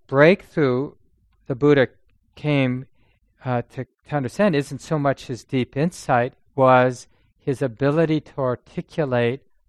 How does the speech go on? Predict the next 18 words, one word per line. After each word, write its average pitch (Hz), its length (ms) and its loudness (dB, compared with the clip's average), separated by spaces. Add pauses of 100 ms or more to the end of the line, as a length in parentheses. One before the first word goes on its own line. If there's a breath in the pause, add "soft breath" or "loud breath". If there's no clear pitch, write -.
(100)
a 123 100 -4
process, 147 800 -4
a 120 100 -8
way 135 400 -2
of 127 160 -6
practice 139 800 -8 (540)
that 127 220 -4
folks - 380 -2
can 139 180 -10
follow, 156 560 -2 (1600)
which - 280 -6
is, 131 420 2 (440)
if - 140 -14
the 127 100 -8
problem 165 760 4
is 147 200 -4
misperceiving, 143 920 -4
misunderstanding, 120 1300 -6